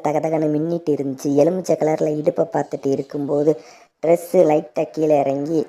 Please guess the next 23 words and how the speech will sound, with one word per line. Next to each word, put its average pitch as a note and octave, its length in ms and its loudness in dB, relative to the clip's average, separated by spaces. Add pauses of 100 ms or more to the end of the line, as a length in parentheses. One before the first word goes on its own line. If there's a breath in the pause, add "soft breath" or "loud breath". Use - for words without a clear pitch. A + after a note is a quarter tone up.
(160)
லைட்டா F3+ 440 -4
தொப்புள் - 340 2
தரிசனம் B2+ 360 0
கிடச்சி. B2 300 -2 (180)
அடடான்னு E3+ 520 2
அங்க D#3 240 0
ஃபோக்கஸ் D3+ 460 0
பண்ணா C#3 260 -2 (160)
செல்லம் E3 320 0
டக்குன்னு D#3+ 360 -6
அங்க C3+ 140 -6 (120)
கையை C#3+ 260 2
வச்சு C3+ 280 -2
மறைச்சிட்டு C3 540 -6 (440 loud breath)
ட்ரெஸ்ஸை F#3 380 2
மேலே D#3+ 200 6
ஏத்தி C#3+ 260 0
விட்டு C#3 320 -4 (220)
ஆழமான E3+ 500 -2
தொப்புளை C#3 320 -2
மறைக்க C3+ 380 -4
செம்ம F#3+ 320 -2
கியூட்டா F3+ 440 -4